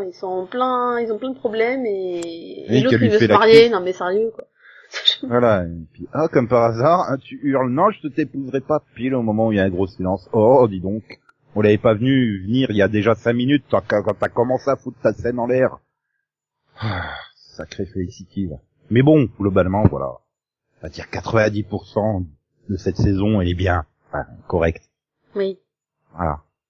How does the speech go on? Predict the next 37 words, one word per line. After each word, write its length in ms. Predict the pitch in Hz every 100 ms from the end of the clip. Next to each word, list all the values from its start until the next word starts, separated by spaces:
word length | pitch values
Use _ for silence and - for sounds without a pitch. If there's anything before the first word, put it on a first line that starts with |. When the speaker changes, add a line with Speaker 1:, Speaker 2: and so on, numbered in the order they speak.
| _ _ _ -
Speaker 2:
Pas 100 | -
gavante, 400 | 95 90 82 82 - - - -
comme 160 | 92
tu 160 | - 98
l'as 60 | 87
dit. 280 | - - - _ _ _ _ _ _ _ _ _ _ _ _ _ _ _ _
Enfin, 320 | 120 135 110 - _
voilà. 400 | 117 127 123 107 - - _ _ - - _ _
Bien, 300 | 147 151 143
bah, 160 | 151 127
je 80 | -
crois 120 | 139
qu'on 120 | 131
n'a 80 | 120
pas 120 | 117
grand-chose 380 | 117 120 - 120
d'autre 220 | 107 113 110
à 60 |
dire 180 | 98 110
sur 180 | - 107
cette 180 | 110 95
saison, 640 | - 104 92 104 117 107 92 -
qui, 340 | 139 139 139
pour 220 | - 131
moi, 140 | 147 156
a 40 |
quand 120 | 120
même 60 | 131
été 180 | 127 127
plus, 240 | - 139 - _ _
plus 220 | - 120
intéressante 500 | 117 117 120 123 104
que 120 | 113
celle 200 | 98 95
de 80 | 98
Flash, 400 | 95 104 147 -
mais 180 | 92 87